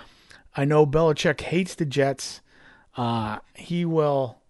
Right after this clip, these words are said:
not back down from, from putting up points on the board. I, I thought about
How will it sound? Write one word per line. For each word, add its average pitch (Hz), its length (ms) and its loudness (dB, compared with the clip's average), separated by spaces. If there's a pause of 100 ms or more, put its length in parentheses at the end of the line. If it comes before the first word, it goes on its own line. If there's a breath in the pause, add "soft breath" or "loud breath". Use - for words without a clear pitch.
not 156 360 -8
back 151 260 -4
down 143 360 -4
from, 117 560 -2 (160)
from 110 640 -4 (440 soft breath)
putting 170 220 2
up 147 140 0
points 143 360 0
on 135 120 0
the 131 80 2
board. 131 400 4
I, 139 380 4
I 131 140 -2
thought 165 300 4
about 151 360 4